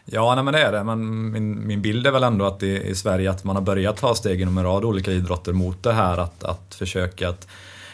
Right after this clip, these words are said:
f-, bygga ihop akademin med, eh, den tillämpade delen, med fotbollen eller handbollen eller vad det nu kan vara som,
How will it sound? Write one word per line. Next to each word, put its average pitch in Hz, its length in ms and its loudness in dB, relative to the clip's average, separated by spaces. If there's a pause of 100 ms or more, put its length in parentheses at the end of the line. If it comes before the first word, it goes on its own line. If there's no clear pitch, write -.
(160)
f-, - 360 -6 (140)
bygga 98 260 2
ihop 101 300 0 (200)
akademin 98 800 2
med, 90 520 2 (580)
eh, 92 360 -4
den 92 160 -2
tillämpade 92 520 0
delen, 92 420 0
med 87 300 -2
fotbollen 92 460 -2
eller 90 120 2
handbollen 90 440 0
eller 90 160 -4
vad 85 100 -6
det 87 60 -4
nu 85 120 -6
kan 87 160 -4
vara 90 160 0
som, 87 260 -4